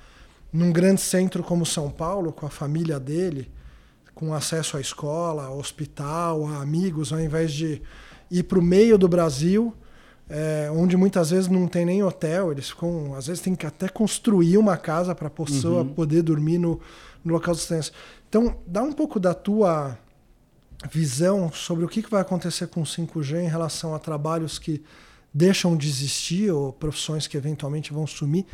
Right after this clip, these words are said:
Speaker 1: se é que algumas vão sumir, e as que você já consegue pensar, é, pra quem estiver ouvindo, que tem que se preparar, porque vai aumentar a demanda por profissionais.
Speaker 2: Eu, eu acho que é muito forte falar que vai sumir, mas, é, eu acho que, que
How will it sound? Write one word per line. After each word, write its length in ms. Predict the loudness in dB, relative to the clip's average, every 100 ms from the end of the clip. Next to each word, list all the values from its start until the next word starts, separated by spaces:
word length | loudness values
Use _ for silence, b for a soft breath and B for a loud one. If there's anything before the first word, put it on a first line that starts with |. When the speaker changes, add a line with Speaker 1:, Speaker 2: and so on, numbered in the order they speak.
| B B
Speaker 1:
se 260 | -12 -4 0
é 80 | 0
que 100 | 0
algumas 360 | -2 -2 -2
vão 100 | -6
sumir, 420 | -8 -8 -8 -10 -12 B B B B -4
e 600 | 0 2 2 0 -4 -10 _ _ _ _ _ _ _ -4
as 160 | -2
que 100 | -2
você 240 | -2 0 2
já 140 | 0
consegue 560 | 2 2 2 2 2 2
pensar, 640 | -2 -2 -2 -4 -4 -8 b b b b b b b
é, 220 | -16 -14 -8
pra 160 | -2
quem 160 | 2 4
estiver 240 | 6 8
ouvindo, 440 | 8 8 6 6 4
que 60 |
tem 140 | 4 2
que 80 |
se 60 | 2
preparar, 560 | -2 2 0 0 -2 -2
porque 360 | -2 0 -2
vai 240 | 2 6 8
aumentar 400 | 8 6 4 4
a 40 |
demanda 360 | 4 4 2 -2
por 160 | -4
profissionais. 720 | -2 -4 -4 -6 -6 -8 -12 -12
Speaker 2:
Eu, 280 | -12 -12
eu 140 | -6 -4
acho 200 | -4 -4
que 60 | -2
é 40 |
muito 220 | -2 -4
forte 360 | -6 -6 -6 -8
falar 240 | -6 -6
que 140 | -6 -4
vai 200 | -2 -2
sumir, 760 | -2 0 2 2 2 0 -2
mas, 640 | -2 -2 0 -2 -4 -4
é, 760 | -4 -2 -2 -2 -4 -4 -4 -6
eu 180 | -6 -4
acho 280 | -4 -6 -8
que, 180 | -8 -8
que 160 | -6